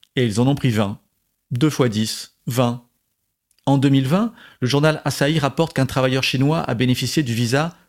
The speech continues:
compétences particulières et a pu faire venir son épouse et son fils. Un travailleur immigré a bénéficié du regroupement familial et il fait la une des journaux. Un seul. Il leur en faudrait sept cent mille par an. Et quand on demande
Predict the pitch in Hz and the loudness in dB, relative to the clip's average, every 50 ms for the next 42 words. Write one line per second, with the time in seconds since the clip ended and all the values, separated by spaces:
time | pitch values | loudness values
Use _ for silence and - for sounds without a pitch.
0 | _ - - 196 180 180 170 - 165 170 170 - - - - - - - 135 117 | _ -2 -2 0 0 0 -2 -2 -2 -2 -2 -2 -4 -8 -8 -6 -4 -2 -2 0
1 | 110 - 98 92 98 - - - - - 131 117 117 - - 113 - 147 143 120 | 0 -2 -2 -4 -8 -14 -18 -20 -10 -4 -2 -2 0 0 -2 -4 -2 -2 -2 0
2 | 113 127 143 160 156 - - 135 127 123 - - 151 156 135 135 - - 135 - | 0 0 0 0 -2 0 0 0 0 0 0 0 0 0 -2 -2 -4 -4 -2 -2
3 | 131 123 - - 107 - - - - - _ _ _ _ _ _ _ _ _ - | -2 -2 -2 -4 -8 -8 -8 -12 -14 -18 _ _ _ _ _ _ _ _ _ -20
4 | - _ _ - _ _ - - 196 196 202 196 190 - 156 135 131 131 131 135 | -20 _ _ -20 _ _ -4 0 2 4 4 2 2 0 0 2 2 2 2 2
5 | 127 127 127 127 120 120 123 135 131 131 - 131 117 120 120 123 113 - 117 - | 2 2 2 2 2 2 2 0 0 0 -2 -2 0 0 0 0 0 -2 -2 -2
6 | 135 123 117 113 113 104 117 113 - 127 117 - 120 110 113 110 117 131 147 165 | -2 -2 0 -2 -2 -2 -2 -2 -2 -2 -2 -2 -2 0 0 2 2 2 2 0
7 | 170 - - _ _ - 147 143 135 120 - 143 135 120 123 135 139 127 127 110 | -2 -4 -8 _ _ 0 2 2 2 0 0 0 0 2 2 2 2 2 2 0
8 | 117 117 113 110 107 110 - _ - - 185 180 175 - - 170 151 143 127 95 | 2 2 2 2 0 -2 -6 _ -4 0 2 2 2 2 2 2 2 2 0 -2
9 | - - _ _ _ _ _ - - 143 143 135 139 123 127 123 - 135 123 123 | -6 -8 _ _ _ _ _ -2 0 2 4 4 2 2 2 0 0 0 0 0
10 | 143 147 - - 143 - - - 131 123 127 127 123 113 104 - 107 92 98 92 | -2 -2 -2 -2 -2 -2 -2 -2 0 2 4 2 2 0 -2 -4 -6 -6 -6 -8
11 | - _ _ _ _ _ _ _ _ _ _ _ _ _ _ _ _ _ _ _ | -8 _ _ _ _ _ _ _ _ _ _ _ _ _ _ _ _ _ _ _
12 | _ _ _ _ _ _ _ - - 123 - 143 139 165 151 160 165 165 170 170 | _ _ _ _ _ _ _ -6 -4 -2 -2 0 0 0 0 2 2 2 2 2
13 | 165 135 110 | 2 0 -2